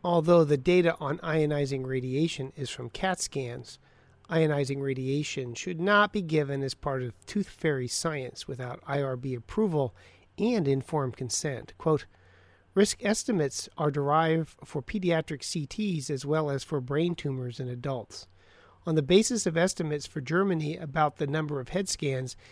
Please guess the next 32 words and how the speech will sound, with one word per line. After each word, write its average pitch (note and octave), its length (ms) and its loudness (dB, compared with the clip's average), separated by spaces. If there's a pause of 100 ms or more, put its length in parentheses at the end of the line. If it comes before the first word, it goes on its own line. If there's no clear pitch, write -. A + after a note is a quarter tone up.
(180)
the G3+ 180 -2
annual F3+ 380 4
rate E3 340 2
of C#3+ 220 -4
radiation-induced D3+ 1000 -2
diseases C3+ 520 -6
is C#3 140 -10
calculated. C3 760 -6 (640)
About D#3+ 300 4
one F#3 180 6
thousand G3 480 4
annual D3+ 460 4
pediatric D#3+ 640 -2
C - 160 -2
T F3+ 220 -2
investigations C#3 840 -4
of B2+ 100 -12
the - 80 -12
skull F#3 520 2 (340)
will D#3+ 120 -4
lead G3 300 2
to G3 140 2
about C#3+ 320 0
three F#3+ 360 -2
excess E3 360 -2
neoplasms C3 880 0
in B2+ 100 -4
the B2+ 60 -4
head C#3+ 300 0
region, B2+ 440 -8 (400)
i C#3+ 140 -2
e, C#3+ 340 -4